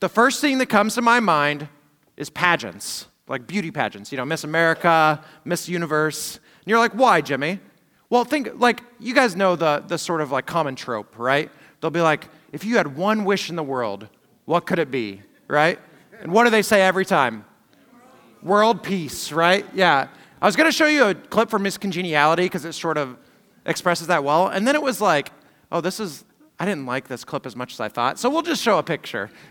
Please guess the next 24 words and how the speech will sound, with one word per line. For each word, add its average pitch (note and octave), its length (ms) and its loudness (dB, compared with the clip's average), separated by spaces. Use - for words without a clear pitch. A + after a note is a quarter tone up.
right? C#3 300 0
Thanks, F3 180 -2
Sandra. C3+ 420 -2
Um, G3 460 2
yeah, B3+ 260 4
I A3+ 140 2
think E4+ 180 0
it's - 140 -2
funny, G#3 480 2
right? F#3+ 320 2
We G#3 100 -2
find A3 240 4
it G#3+ 120 2
funny G3+ 240 2
because F#3 260 -4
it's, - 180 -12
it's - 180 -6
sort C#4 260 0
of A3+ 100 0
a F#3 80 4
packaged F#3+ 960 0
and D3+ 140 -8
predictable G3 800 -2
answer, C#3 560 -6